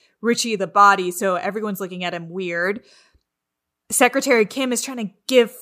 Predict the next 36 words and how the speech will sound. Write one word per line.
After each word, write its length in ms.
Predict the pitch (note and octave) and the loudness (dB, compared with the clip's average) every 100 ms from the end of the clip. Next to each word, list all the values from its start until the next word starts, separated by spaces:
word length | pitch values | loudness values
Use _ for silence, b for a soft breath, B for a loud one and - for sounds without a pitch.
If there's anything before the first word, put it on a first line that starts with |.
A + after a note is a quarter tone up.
| - | -8
Richie 380 | A3+ B3 C4 A#3 | -4 -2 -2 0
some, 260 | A#3+ G#3+ | 2 2
like, 220 | G3 F3+ | 2 0
hand 320 | - A#3 A3+ - | -2 -4 -2 0
signals 440 | A#3 A3 A3+ G#3+ | 0 0 -6 -6
to 80 | G#3 | -10
tell 200 | A3+ G3+ | -4 -2
him 120 | F#3+ | -2
not 240 | F#3 G3 - | -2 -4 -4
to 100 | G3 | -10
sign 400 | - G#3+ A3+ A#3+ | -4 -2 -2 -2
it. 240 | B3 A#3+ - b b | -4 -6 -10 b b
But 100 | A#3 A3 | 2 4
I'm 80 | A#3+ | 4
not 180 | F4 - _ _ | 2 0 _ _
super 300 | - D4 D4 | -4 -2 0
clear 280 | D4+ D#4+ D4+ | -2 -2 -2
if, 160 | B3 - _ _ _ _ | -4 -8 _ _ _ _
uh, 240 | A3 G#3 G3+ | 0 0 0
Secretary 460 | A#3 B3 B3 A3 | -4 -4 -2 -2
Kim 180 | G#3 A#3 | -2 -6
is 100 | G#3 | -6
trying 140 | A3+ G3 | -6 -4
to 40 | |
help 200 | G3+ G#3+ | -2 -2
him 100 | F#3+ | -2
out 160 | F#3+ G#3+ | -4 -4
or 80 | |
not. 240 | G#3 G#3 F#3+ | -6 -6 -6
It's, 260 | F3+ - - _ - | -8 -12 -20 _ -2
I 100 | G#3+ | 0
don't 120 | G3+ | 0
know. 140 | E3 | -2
It's 200 | - F#3+ | -4 -2
not 220 | C4 A#3+ | 2 2
clear. 360 | - G3 - | 0 -6 -6